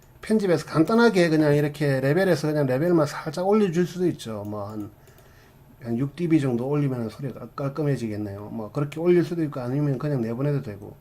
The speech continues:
소리가 이제 작은 소리는 작고 큰 소리는 크고 한눈에 봐도 이게 참 이쁘게 웨브폼이 이쁘죠.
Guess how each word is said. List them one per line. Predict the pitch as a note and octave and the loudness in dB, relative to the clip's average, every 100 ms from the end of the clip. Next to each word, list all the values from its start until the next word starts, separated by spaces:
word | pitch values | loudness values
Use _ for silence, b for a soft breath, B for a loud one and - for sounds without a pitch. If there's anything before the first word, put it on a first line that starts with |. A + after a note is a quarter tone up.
| b b b b b | b b b b b
소리가 | - F#3+ F3 D#3 D#3 | -8 0 2 4 2
이제 | C3+ | 0
작은 | B2+ C#3+ D#3+ | -2 -2 0
소리는 | E3 C#3 | 0 -2
작고 | A#2 - | -4 -10
큰 | A#2+ D#3 | -6 -6
소리는 | D3 D#3 B2 | -4 -4 -4
크고 | - A2+ G#2+ G2 F#2+ | -8 -12 -12 -12 -14
한눈에 | - D#3 F#3+ F3 | 0 2 4 2
봐도 | D3+ B2+ | -2 -4
이게 | A2+ G#2 | -6 -8
참 | A#2 G#2+ | -10 -10
이쁘게 | G#2 C3 B2+ A#2 G2 G2 b b | -10 -10 -8 -8 -8 -14 b b
웨브폼이 | C3 C#3+ C#3+ D3 A2 | -2 0 0 -4 -4
이쁘죠. | A2+ C3+ G#2+ G#2+ | -6 -10 -12 -14